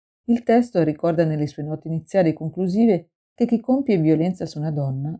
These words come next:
colpisce indistintamente tutti. Donna siete tutti, e tu non l'hai capito, e non è mai cambiato. E per chiudere questa terna, che è solo un breve esempio delle tante canzoni presenti nel panorama italiano che parlano di questo tema,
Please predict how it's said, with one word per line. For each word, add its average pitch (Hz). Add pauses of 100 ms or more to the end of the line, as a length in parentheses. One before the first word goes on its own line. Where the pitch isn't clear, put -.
(100)
colpisce 226
indistintamente 190
tutti. - (720)
Donna 175
siete -
tutti, - (240)
e 160
tu 185
non 185
l'hai 151
capito, - (680)
e 165
non 143
è 147
mai 139
cambiato. 202 (500)
E 247
per 285
chiudere 302
questa 175
terna, 190
che -
è 156
solo 180
un 175
breve 220
esempio 160
delle 147
tante 160
canzoni 175
presenti 165
nel 156
panorama 160
italiano 165
che 165
parlano 165
di 143
questo 147
tema, 151